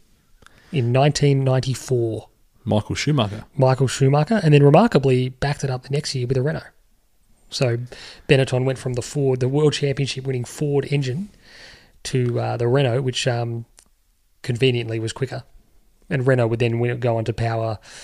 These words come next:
Speaker 1: Benetton ninety-five, Williams ninety-six, Williams ninety-seven. Uh, so it ended up being a pretty freaking good move.
Speaker 2: Absolutely. I've got an F one question for you,
Speaker 1: Oh, how
Speaker 2: Sean.
Speaker 1: good.
Speaker 2: Which F one
Speaker 1: Shit.
Speaker 2: record did Brazilian driver Rubens Barrichello break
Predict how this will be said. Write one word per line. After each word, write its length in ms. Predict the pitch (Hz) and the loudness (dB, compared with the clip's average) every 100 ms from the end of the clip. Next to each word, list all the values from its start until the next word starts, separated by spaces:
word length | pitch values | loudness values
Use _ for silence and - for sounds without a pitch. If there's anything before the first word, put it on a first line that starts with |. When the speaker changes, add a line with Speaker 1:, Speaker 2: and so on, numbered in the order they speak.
| - - | -20 -4
Speaker 1:
Benetton 400 | - 127 117 117 | 0 0 0 -4
ninety-five, 680 | 113 110 110 - 110 110 107 143 - | -2 -4 -4 -4 -4 -6 -8 -16 -4
Williams 360 | 127 117 110 | -2 0 -2
ninety-six, 600 | 110 107 104 - 113 - | -4 -4 -4 -4 -6 -6
Williams 320 | 117 113 107 104 | -6 -4 -4 -6
ninety-seven. 580 | 107 107 - 113 117 - _ - _ _ _ _ _ _ _ _ | -6 -4 -4 -4 -8 -12 _ -20 _ _ _ _ _ _ _ _
Uh, 220 | 139 117 127 | -6 -6 -4
so 180 | - 123 | -4 -2
it 80 | |
ended 140 | 131 120 | 0 -2
up 120 | 110 | -2
being 140 | 120 | -2
a 40 | 113 | 0
pretty 220 | - 110 | 0 -2
freaking 560 | - - 226 214 214 208 | -8 -4 -4 0 0 2
good 180 | 220 | 2
move. 520 | 208 233 254 233 - - - - - - - - - | 2 2 2 0 -2 -12 -14 -16 -18 -18 -18 -16 -10
Speaker 2:
Absolutely. 560 | 110 - 113 127 151 131 87 - - - | -4 4 8 8 8 4 4 -2 -2 -2
I've 100 | 160 | 2
got 100 | 123 104 | 4 4
an 80 | |
F 120 | 107 120 | 4 4
one 120 | 113 | 4
question 300 | 123 - 110 | 2 2 2
for 100 | 113 | 6
you, 100 | 139 | 8
Speaker 1:
Oh, 40 | |
how 40 | - | 10
Speaker 2:
Sean. 400 | 139 147 196 370 | 12 12 12 10
Speaker 1:
good. 100 | - - - - - - - - - - | 6 2 -16 -20 -20 -14 -14 -14 -4 4
Speaker 2:
Which 260 | 202 - - | 4 4 0
F 180 | 196 180 | 4 8
one 140 | 165 | 8
Speaker 1:
Shit. 80 | 135 | 8
Speaker 2:
record 400 | 147 117 104 95 | 8 8 8 6
did 300 | 101 92 - | 0 0 4
Brazilian 440 | 110 104 165 160 | 6 8 8 8
driver 400 | 107 107 110 107 | 8 10 10 10
Rubens 460 | 101 120 147 127 101 | 10 8 8 6 6
Barrichello 760 | 110 110 98 - 123 117 92 | 4 6 4 4 4 4 2
break 520 | 104 98 98 - - | 4 4 4 -2 -10